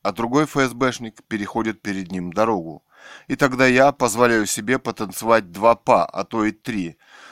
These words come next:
Я ожидаю с детьми. Автобуса нет, когда можно перейти по зебре. Я в свою жизнь изучила колоссальное количество языков, училась на медаль.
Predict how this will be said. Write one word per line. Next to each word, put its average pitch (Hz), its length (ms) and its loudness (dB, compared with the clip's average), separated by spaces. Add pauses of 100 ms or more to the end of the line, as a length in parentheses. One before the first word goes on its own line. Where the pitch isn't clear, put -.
(220)
Я 135 220 6
ожидаю 123 440 4
с 95 60 -6
детьми. 98 480 -8 (340)
Автобуса 131 540 -2
нет, 117 460 -2
когда 107 260 0
можно 117 380 0
перейти 98 520 -4
по 113 220 2
зебре. 95 480 -4 (800)
Я 151 200 6
в - 80 -10
свою 151 280 4
жизнь 147 560 0 (440)
изучила 120 500 -2
колоссальное 123 720 2
количество 104 640 -2
языков, 110 680 -6 (100)
училась 120 480 -2
на 117 60 -6
медаль. 113 480 0